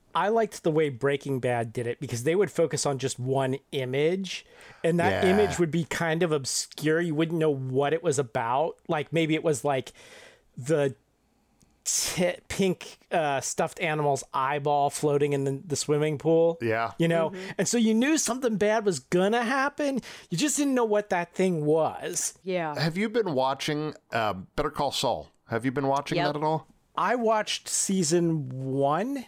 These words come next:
Speaker 1: I think. I have not picked up s-, since then.
Speaker 2: Go back and keep watching it. Like, it's still a great show.
Speaker 3: It really is.
Speaker 2: And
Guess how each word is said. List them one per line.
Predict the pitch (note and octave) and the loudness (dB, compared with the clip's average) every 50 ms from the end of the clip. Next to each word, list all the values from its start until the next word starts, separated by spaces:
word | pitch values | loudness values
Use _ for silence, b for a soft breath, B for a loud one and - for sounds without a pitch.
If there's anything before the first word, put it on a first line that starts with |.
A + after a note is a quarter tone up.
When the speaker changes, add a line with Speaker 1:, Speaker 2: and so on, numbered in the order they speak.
| - _ _ _ _ _ _ _ _ _ _ _ _ - | -16 _ _ _ _ _ _ _ _ _ _ _ _ -4
Speaker 1:
I | F3 F3+ | -2 -2
think. | F3+ - A3+ A#3+ A3 - - _ - | 0 0 0 0 -2 -4 -8 _ -4
I | E3+ E3+ | -2 -2
have | D#3+ D#3+ F3 D3+ | 0 0 0 0
not | E3 F3 E3+ E3+ F3 - _ _ _ _ - | 2 0 2 0 -2 -4 _ _ _ _ -6
picked | - F#3 F3+ - - - | -2 -2 -2 -2 0 0
up | F3 D#3+ D#3 - _ _ - | 0 0 0 -2 _ _ -12
s-, | - - - - _ - | -10 -10 -10 -10 _ -8
since | - - - - F3 D#3+ - - - | -6 -4 0 0 0 0 0 -4 -4
then. | - B2+ B2 A#2+ D3+ E3 D3 - _ _ _ _ _ _ _ _ - - _ - - | -4 -4 -4 -4 -6 -10 -12 -16 _ _ _ _ _ _ _ _ -20 -20 _ -10 -4
Speaker 2:
Go | - D#3+ E3+ | -2 -2 0
back | E3 E3 D#3+ D#3+ - | 0 -2 -2 -2 -2
and | D3+ C#3 | -4 -4
keep | - - D#3+ D3+ D3+ | -2 -2 -4 -2 -2
watching | B2 G#2 G2+ - - G#2+ F#2 | -2 -2 -2 -4 -8 -12 -10
it. | - - | -6 -4
Like, | A2 G2+ | -4 -4
it's | G#2+ - - | -2 -2 -4
still | - - E3 D#3+ D#3 | -2 -2 0 0 0
a | C3+ | 0
great | F#2+ A2 B2 C3 C3+ C3 | 0 0 0 0 -2 -4
show. | - - - B2 G#2 F2 D#2+ D#2 - - _ _ - | -6 -4 0 0 0 0 -2 -6 -8 -12 _ _ -10
Speaker 3:
It | - F#3 F3+ - - | -4 -4 -4 -4 -2
really | F3 E3 D#3 D3+ D3+ | -4 -4 -2 -2 -2
is. | D3 C#3 C3+ C3 C3+ B2 - - - - - | -2 -2 -4 -6 -8 -10 -12 -14 -12 -8 -4
Speaker 2:
And | D3+ C#3+ C3+ C3 C3 C3 | -2 -2 0 0 -2 -2